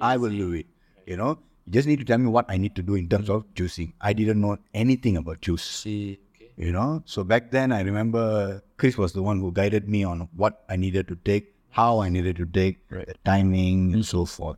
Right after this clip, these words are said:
Speaker 1: you know. So, yeah, and I also had a very bad experience injecting my, my first steroid.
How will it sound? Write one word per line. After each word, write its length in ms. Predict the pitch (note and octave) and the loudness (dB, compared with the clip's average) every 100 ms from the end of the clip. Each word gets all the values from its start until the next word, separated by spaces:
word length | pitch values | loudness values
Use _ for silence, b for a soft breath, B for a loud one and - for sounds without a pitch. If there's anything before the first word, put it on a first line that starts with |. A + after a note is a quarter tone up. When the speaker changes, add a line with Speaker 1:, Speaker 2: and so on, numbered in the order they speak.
| - | -12
Speaker 1:
you 140 | D2+ | -10
know. 320 | E2+ G#2 A#2 A#2+ - | -6 -4 -6 -10 -16
So, 500 | - F#2 F2+ E2 A#1+ - _ _ _ - | -6 -4 -2 -4 -8 -16 _ _ _ -14
yeah, 60 | - | -6
and 140 | F#2+ | -2
I 40 | G2 | 0
also 260 | G#2 A#2 | 0 2
had 180 | G#2+ G#2 | 2 2
a 60 | E2+ | -2
very 360 | D#2+ G#2 G#2+ | 0 0 2
bad 260 | G#2+ G2+ G2 | 0 0 0
experience 720 | E2+ - G#2 F#2+ F#2+ F#2+ - - | -2 -2 -2 0 -2 -4 -12 -10
injecting 440 | F2+ G2+ - G#2 | 0 0 2 0
my, 460 | E2+ E2 E2 D#2+ D2 _ _ _ _ b b | 2 -2 -4 -6 -10 _ _ _ _ b b
my 120 | E2+ | -8
first 320 | - F#2 - | 0 0 0
steroid. 360 | - F#2+ F#2 | -2 -2 -2